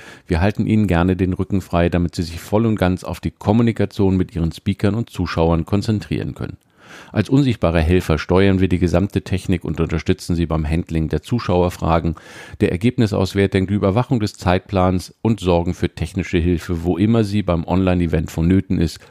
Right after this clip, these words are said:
bei aktiv Beteiligten oder Zuschauern. Die Tools für die Online-Events. Dazu eine kurze Vorbemerkung. Bei der Auswahl der notwendigen digitalen Tools haben wir selbstverständlich ein besonderes Augenmerk auf die Datensparsamkeit der verwendeten Services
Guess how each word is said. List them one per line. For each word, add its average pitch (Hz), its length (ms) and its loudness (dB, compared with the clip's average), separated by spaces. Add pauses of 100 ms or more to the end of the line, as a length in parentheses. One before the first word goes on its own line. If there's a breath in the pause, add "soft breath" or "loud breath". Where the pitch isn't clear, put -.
(140)
bei 76 160 0
aktiv - 400 -8
Beteiligten 82 800 0 (180)
oder 104 240 2
Zuschauern. - 480 -8 (640)
Die 185 80 0
Tools 170 440 0
für 135 140 -4
die 104 160 -2
Online-Events. 95 840 0 (540 loud breath)
Dazu 87 280 -4
eine 87 160 -2
kurze 95 320 -2
Vorbemerkung. 107 840 0
Bei 98 100 0
der - 180 -4
Auswahl 107 540 0
der 95 120 0
notwendigen 92 640 0
digitalen 90 600 0
Tools 90 420 -2
haben 87 120 0
wir 85 60 2
selbstverständlich 85 960 -2
ein 80 120 -2
besonderes 85 520 2
Augenmerk 78 540 -2
auf 76 100 -4
die 78 140 -6
Datensparsamkeit 87 1300 -2
der 85 80 0
verwendeten 85 560 0
Services 90 580 0